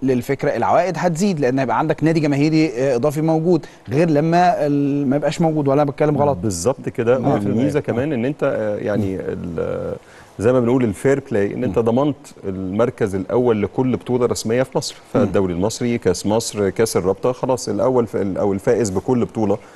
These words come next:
Speaker 1: مم.
Speaker 2: اوريدي هيبقى موجود في السوبر ده، فمن حق الاتحاد عشان يعزز من مداخله وإن هو ي-، ي-، يقوي ال-، المنتج بتاعه،
Speaker 1: مم.
Speaker 2: من حقه إن هو يطلع بأفكار تانية إن هي تقوي ال-، البطولة اللي بيطلع بيلعبها بره.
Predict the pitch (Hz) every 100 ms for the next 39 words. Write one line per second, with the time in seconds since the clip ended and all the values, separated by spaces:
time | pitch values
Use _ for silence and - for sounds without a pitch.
0 | - 104 104 104 120 123 110 104 95 110
1 | 110 117 104 92 117 113 95 117 - -
2 | - - 104 107 - - 113 104 - 104
3 | 110 101 - 101 95 90 95 127 113 101
4 | 90 85 98 113 101 - 92 92 101 -
5 | 92 92 90 104 95 87 92 90 - 92
6 | 90 92 - 131 135 117 90 90 - 98
7 | 113 131 98 90 98 101 - 98 78 95
8 | 92 127 104 104 110 113 101 104 123 107
9 | 98 - - 117 113 104 113 104 95 107
10 | 101 98 - 120 117 113 98 92 - 92
11 | 92 117 107 98 92 110 101 85 90 90
12 | 82